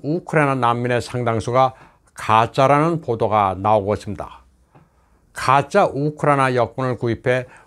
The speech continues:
우크라이나 난민으로 행세하는 수가 엄청나다는 겁니다. 누군가 가짜 여권으로 떼돈을 번다고도 합니다. 우크라이나 여권이 인기 있는 이유는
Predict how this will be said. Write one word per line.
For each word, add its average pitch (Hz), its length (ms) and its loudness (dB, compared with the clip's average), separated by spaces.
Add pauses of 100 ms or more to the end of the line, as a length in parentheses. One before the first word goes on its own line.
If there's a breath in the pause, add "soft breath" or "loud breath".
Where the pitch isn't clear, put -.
(160 soft breath)
우크라이나 156 600 0
난민으로 117 600 0 (200)
행세하는 151 460 2
수가 143 500 0
엄청나다는 120 720 -2
겁니다. 101 420 -6 (840 soft breath)
누군가 175 640 4
가짜 135 520 0
여권으로 131 680 0
떼돈을 175 460 0
번다고도 131 460 2
합니다. 107 460 -4 (880)
우크라이나 180 680 2
여권이 139 400 2
인기 147 380 -4
있는 123 220 0
이유는 160 300 -4